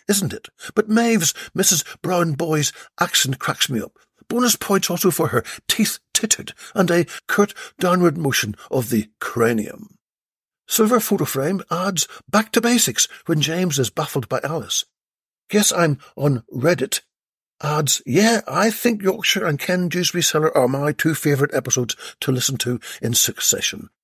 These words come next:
The trade union boss Annie Milson and Ken Dewsbury's repulsive little student flat just get me every time." Kismez says, "Season six, episode one, dust and scrub, scrub and dust." Nutrition Dominatrix adds,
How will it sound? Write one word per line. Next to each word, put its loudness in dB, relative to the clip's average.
The 2
trade 2
union 4
boss 2
Annie 0
Milson 0
and -2
Ken 4
Dewsbury's 2
repulsive 0
little -2
student -2
flat -4
just 0
get 0
me -2
every 0
time." -12
Kismez 2
says, -4
"Season 4
six, 0
episode -2
one, -6
dust 0
and -4
scrub, -2
scrub -2
and -2
dust." -2
Nutrition 2
Dominatrix -2
adds, 0